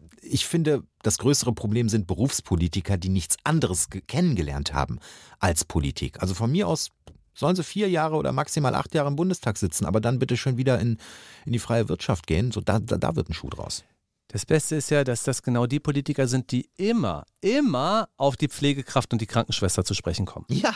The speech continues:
Speaker 1: ja, ja.
Speaker 2: Das kannst du, da kannst du alleinerziehende Krankenschwester am besten noch, ja? Das kannst
Speaker 1: Mhm.
Speaker 2: du bei jedem Sozialdemokraten, bei jedem Linken und bei jedem Grünen kannst du die Uhr darstellen, dass genau das kommt. Und da denk ich
Speaker 1: Mhm.
Speaker 2: mir so,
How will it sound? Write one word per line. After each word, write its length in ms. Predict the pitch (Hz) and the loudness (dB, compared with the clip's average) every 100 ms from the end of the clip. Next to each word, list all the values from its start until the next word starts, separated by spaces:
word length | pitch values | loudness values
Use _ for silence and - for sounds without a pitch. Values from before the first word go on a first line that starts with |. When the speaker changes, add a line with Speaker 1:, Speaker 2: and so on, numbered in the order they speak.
| - _ | -4 _
Speaker 1:
ja, 180 | 107 127 | -2 0
ja. 220 | 117 120 - | -2 -6 -2
Speaker 2:
Das 160 | 117 | -2
kannst 320 | - 190 202 - | 2 0 0 -2
du, 40 | |
da 60 | 131 | -2
kannst 320 | 160 185 - | 0 0 0
du 180 | 175 - | -2 -2
alleinerziehende 840 | 120 131 185 170 156 - 147 139 | 0 2 2 2 -2 -2 0 0
Krankenschwester 640 | - 123 104 98 95 - | 2 2 2 0 0 0
am 100 | 90 | 0
besten 260 | 85 - - | 0 -2 -2
noch, 160 | 80 | -2
ja? 160 | 92 135 | 0 0
Das 120 | 143 | 0
kannst 340 | - 160 104 156 | 0 0 0 0
Speaker 1:
Mhm. 60 | |
Speaker 2:
du 40 | 147 | 0
bei 140 | 139 | 2
jedem 440 | 139 143 180 170 | 2 0 0 0
Sozialdemokraten, 840 | 165 147 - 123 120 113 - 113 110 | -2 -2 0 2 2 0 0 0 0
bei 80 | 104 | 0
jedem 260 | 117 135 | 2 2
Linken 340 | 117 139 151 139 | 2 2 2 0
und 80 | 117 | 0
bei 80 | |
jedem 220 | 117 110 110 | 2 2 0
Grünen 280 | 104 127 | 2 0
kannst 260 | 120 120 123 | 0 -2 -2
du 60 | 110 | 0
die 140 | 110 | 0
Uhr 180 | 127 147 | 0 0
darstellen, 480 | 131 120 104 120 107 | 2 0 -2 -2 0
dass 140 | 98 | 0
genau 220 | 104 95 | 0 2
das 200 | 92 85 | 2 0
kommt. 280 | - 76 - | -2 -6 -2
Und 60 | 113 | -2
da 100 | 123 | 2
denk 160 | 123 | 2
ich 120 | 90 | 2
Speaker 1:
Mhm. 20 | 135 | 2
Speaker 2:
mir 80 | |
so, 160 | 110 117 | 2 0